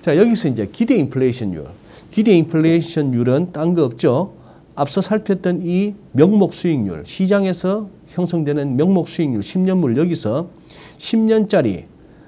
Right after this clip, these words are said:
여기 텐 year 트레저리 인플레이션 인덱스, 쉽게 말해서 팁스입니다.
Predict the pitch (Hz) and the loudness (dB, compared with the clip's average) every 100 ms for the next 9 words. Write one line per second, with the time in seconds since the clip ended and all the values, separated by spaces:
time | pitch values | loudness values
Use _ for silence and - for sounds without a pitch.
0 | - 143 139 165 170 - 214 214 208 180 | -6 -2 4 2 2 -2 2 2 2 2
1 | 208 214 - - - - - - - - | -2 -6 -20 -20 -20 -20 -20 -20 -20 -8
2 | 190 185 175 143 139 165 165 165 135 127 | -2 0 0 0 0 0 0 -2 -2 -2
3 | 123 123 113 - 165 165 131 123 170 180 | -2 -6 -8 -6 -2 -2 -2 -2 -4 -4
4 | - - 190 - 120 80 71 | -10 -6 -6 -4 -6 -6 -10